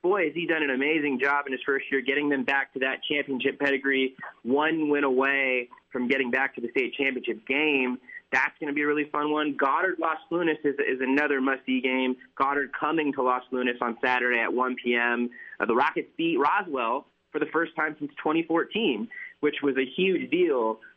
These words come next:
for Goddard, for Coach White and that crew. And so, yeah, five A's got all kinds of, uh,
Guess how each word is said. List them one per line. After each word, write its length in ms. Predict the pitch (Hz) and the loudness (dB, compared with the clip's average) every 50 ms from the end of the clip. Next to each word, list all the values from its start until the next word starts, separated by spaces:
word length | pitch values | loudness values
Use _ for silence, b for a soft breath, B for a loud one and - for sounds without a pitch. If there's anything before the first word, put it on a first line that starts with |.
| B - | B -2
for 100 | - 131 | -2 0
Goddard, 580 | 117 131 135 143 151 151 127 113 107 107 107 - | 2 2 2 2 2 0 0 0 0 0 -2 -4
for 80 | - 170 | -8 -8
Coach 240 | - - 135 127 127 - | -4 -2 -2 -2 0 0
White 260 | 131 135 135 135 - _ _ _ _ _ _ _ _ - | 0 0 0 0 -4 _ _ _ _ _ _ _ _ -10
and 180 | 131 123 120 127 | -6 -2 -2 0
that 180 | 123 - - | 0 -2 -2
crew. 300 | - 135 127 120 117 113 | -2 0 2 2 2 2
And 220 | 107 107 - - - | 2 0 -4 -4 -2
so, 220 | - 123 120 117 - - - | -2 0 0 0 -2 -4 -4
yeah, 180 | 139 131 113 - - | -2 -2 -2 -2 0
five 280 | - 147 160 170 156 165 | 0 0 0 0 -2 -2
A's 280 | 160 156 156 156 147 151 _ _ _ _ _ - | 0 0 0 -2 -4 -8 _ _ _ _ _ -4
got 140 | 135 127 | -2 0
all 140 | 135 135 143 | 2 2 0
kinds 340 | - - 147 139 139 135 123 | 0 -2 -2 -2 -2 0 0
of, 180 | 135 131 123 120 | 0 -2 0 0
uh, 300 | 127 127 123 120 120 | 0 0 0 0 -2